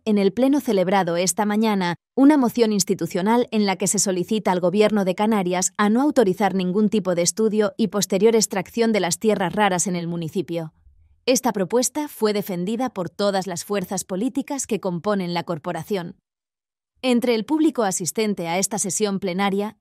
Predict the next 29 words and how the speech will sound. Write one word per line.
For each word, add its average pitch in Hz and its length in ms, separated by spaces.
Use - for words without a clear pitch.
estuvieron 254 520
presentes 220 540
la 196 140
presidenta 190 520
del 170 160
Cabildo 180 440
de 170 80
Fuerteventura, 170 840
Lola 254 320
García, 196 540
el 196 160
consejero 202 560
de 185 80
Asuntos 202 420
Sociales 202 440
del 180 140
Cabildo 185 340
Insular, 185 520
Víctor 190 460
Alonso, 175 520
y 247 100
la 220 100
diputada 208 480
del 190 160
Parlamento 180 480
de 170 100
Canarias, 170 600
Natalia 214 720
Évora. 160 480